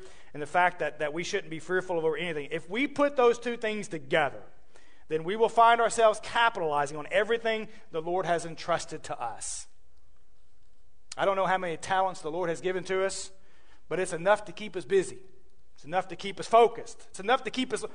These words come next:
on mission. And so our seeking, whether it's another staff position, whether it's, it's a, it's, it's a, um, it's, it's a more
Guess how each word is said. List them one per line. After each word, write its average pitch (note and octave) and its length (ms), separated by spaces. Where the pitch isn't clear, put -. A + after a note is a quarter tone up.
on G#3+ 380
mission. A#3+ 400
And C3+ 80
so E3+ 160
our F3+ 160
seeking, E3 560
whether F3 260
it's F#3+ 160
another F#3 260
staff A#3 380
position, A#3 500
whether G#3+ 320
it's, - 260
it's G3 200
a, D#3+ 160
it's, G3 200
it's F3+ 280
a, D3 340
um, C3+ 400
it's, D#3+ 260
it's F3 160
a E3 40
more G3+ 400